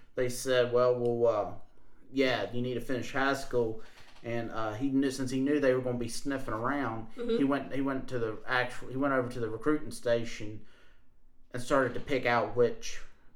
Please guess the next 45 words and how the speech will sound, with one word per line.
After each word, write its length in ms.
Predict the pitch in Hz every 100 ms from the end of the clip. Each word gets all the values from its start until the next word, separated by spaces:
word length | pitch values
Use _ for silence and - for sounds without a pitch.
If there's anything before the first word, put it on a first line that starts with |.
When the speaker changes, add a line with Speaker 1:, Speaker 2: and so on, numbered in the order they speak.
| -
Speaker 1:
branch 280 | 127 113 -
he 80 | 117
really 200 | 113 101
wanted 300 | 104 101 95
to 60 |
go 200 | 101 113
to, 220 | 110 107 104
and 80 |
he 60 | 101
picked 340 | 92 143 -
the 80 | 107
Navy. 540 | 107 113 110 90 - - - - - - -
I 80 | 123
don't 140 | 131
Speaker 2:
That's 20 |
Speaker 1:
know 120 | 131 123
Speaker 2:
super 160 | 147 147 208
Speaker 1:
why 60 |
he 40 | 220
Speaker 2:
cool. 80 | 214
Speaker 1:
picked 280 | 208 202 202
out 240 | 190 175
the 80 | 165
Navy, 520 | 165 170 160 156 143
but 280 | 131 123 - - 131
he 60 |
went 260 | 131 151 131
there. 220 | 147 139
He 80 | 131
was 140 | 117
able 180 | 127 123
to 40 | 117
pick 340 | 139 127 - -
where 180 | 131
he 80 | 127
wanted 300 | 123 120 120
to 60 | 113
go. 440 | 131 139 139 135 131 -
Speaker 2:
Mm-hmm. 320 | - 101 -
Speaker 1:
And, 380 | 123 120 117 113 123
uh, 460 | 123 120 113 110 110 - - - - - - - - - - - -
now, 240 | 139 139 143
once 600 | 139 175 190 180 - -
we 220 | 151 151
signed 640 | 131 - 156 147 135 123